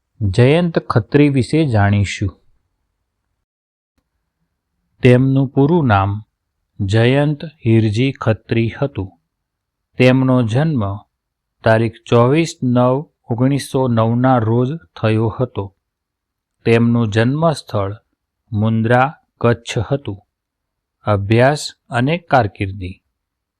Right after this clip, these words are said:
તેમણે પ્રાથમિક શિક્ષણ ભુજમાં અને માધ્યમિક શિક્ષણ મુંબઈની ન્યૂ ભરડા હાઈસ્કૂલમાંથી મેળવ્યું હતું. તેમણે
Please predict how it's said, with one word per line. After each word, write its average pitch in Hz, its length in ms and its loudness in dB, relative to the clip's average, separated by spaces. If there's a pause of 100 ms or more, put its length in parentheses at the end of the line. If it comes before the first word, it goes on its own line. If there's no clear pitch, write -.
(240)
તેમણે 113 400 2
પ્રાથમિક 127 580 -2
શિક્ષણ 117 600 -6 (220)
ભુજમાં 113 640 -2 (560)
અને 110 240 0
માધ્યમિક 117 580 0
શિક્ષણ 101 580 -6 (640)
મુંબઈની 131 720 0
ન્યૂ 135 340 -2
ભરડા 120 580 2 (120)
હાઈસ્કૂલમાંથી 127 1120 -2
મેળવ્યું 110 500 0 (100)
હતું. 98 340 -8 (920)
તેમણે 131 440 4